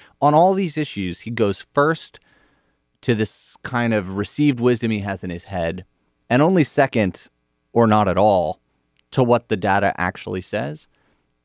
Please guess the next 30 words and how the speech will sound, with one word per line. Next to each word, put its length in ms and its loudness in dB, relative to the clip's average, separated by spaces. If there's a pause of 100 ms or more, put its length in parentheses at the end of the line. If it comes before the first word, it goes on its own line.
(140)
In 80 -6
the 80 -4
case 300 -2
of 80 -4
electric 380 -4
bicycles, 560 -2
he 100 -10
said, 220 -6
"They're 100 -4
just 240 -4
too 160 2
dangerous. 560 0
We 60 -2
have 140 -2
to 60 -6
ban 280 -4
them 120 -4
from 160 -8
city 240 -6
streets." 380 -8
And 160 -8
somebody 320 0
finally 460 -4 (220)
dug 180 0
up 140 -4
the 100 -10
data. 260 0
And 140 -2
of 100 -8
course, 440 0